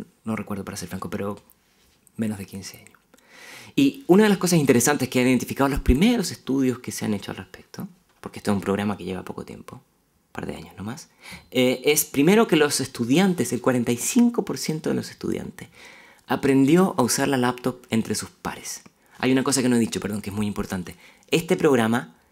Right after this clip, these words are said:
le entrega la laptop al niño, no a la escuela. El niño es responsable de la laptop y la laptop se la lleva a casa.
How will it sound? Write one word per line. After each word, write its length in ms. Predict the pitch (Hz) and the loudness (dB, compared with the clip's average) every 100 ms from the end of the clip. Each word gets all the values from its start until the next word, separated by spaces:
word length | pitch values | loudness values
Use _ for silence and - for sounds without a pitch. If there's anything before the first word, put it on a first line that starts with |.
| _ _ - | _ _ -4
le 100 | 117 | -2
entrega 300 | 104 127 135 | 2 2 2
la 140 | 127 | 2
laptop 440 | 113 120 123 120 - _ - - | 0 0 0 -2 -12 _ -20 -4
al 240 | 110 117 | 0 4
niño, 380 | 127 107 87 - _ _ _ _ _ _ | 6 4 2 -10 _ _ _ _ _ _
no 240 | 113 135 160 | -4 -2 0
a 60 | |
la 60 | 98 | -2
escuela. 440 | - - - - _ _ _ _ - | -4 -16 -18 -20 _ _ _ _ -4
El 220 | 123 123 | 2 4
niño 240 | 151 175 143 | 6 6 4
es 40 | |
responsable 540 | 104 - 90 90 95 | -2 -6 -6 -4 -6
de 60 | 98 | -8
la 80 | 95 | -12
laptop 340 | 95 - - - | -16 -18 -18 -4
y 80 | 113 | 0
la 100 | 117 | 2
laptop 300 | 123 131 135 | 2 2 0
se 100 | 104 | 2
la 80 | 107 | 0
lleva 240 | 107 92 | 0 0
a 80 | 92 | 0
casa. 400 | 117 - - | 2 2 -2